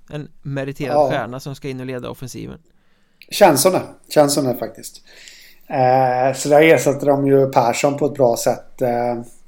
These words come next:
Speaker 2: de har ju inte en jättevälfylld trupp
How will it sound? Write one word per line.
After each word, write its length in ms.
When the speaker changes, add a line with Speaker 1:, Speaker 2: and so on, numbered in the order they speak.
Speaker 2:
de 160
har 200
ju 60
inte 160
en 100
jättevälfylld 1040
trupp 300